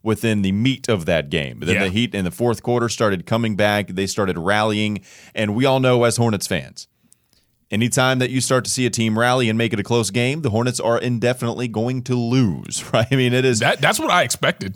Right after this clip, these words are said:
Speaker 1: That is what you are going to see from the Hornets anytime it's a close game, when it gets in from the final two minutes and it's decided by one possession, maybe just five points.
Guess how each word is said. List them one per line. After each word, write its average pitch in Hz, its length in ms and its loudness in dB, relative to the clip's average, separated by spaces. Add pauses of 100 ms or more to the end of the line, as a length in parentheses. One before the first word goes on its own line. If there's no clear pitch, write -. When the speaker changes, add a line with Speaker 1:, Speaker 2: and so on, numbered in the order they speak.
Speaker 1:
That 117 260 4
is 107 140 0
what 131 280 2
you 135 200 0
are 123 80 2
going 117 300 0
to 104 120 -2
see 110 220 0
from 92 140 -4
the 92 100 2
Hornets 139 340 2
anytime 101 380 0
it's 90 160 -2
a 87 60 -4
close 82 320 -4
game, 165 500 -2
when 98 140 -2
it 92 60 0
gets 95 200 -2
in 92 80 -4
from 92 140 -8
the 87 40 -8
final 90 280 -2
two 92 200 -4
minutes 135 440 -2
and 92 160 -2
it's - 120 -6
decided 87 400 -2
by 78 200 0
one 117 200 -2
possession, 127 640 0
maybe 104 220 0
just 87 240 -4
five 104 240 0
points. 127 320 0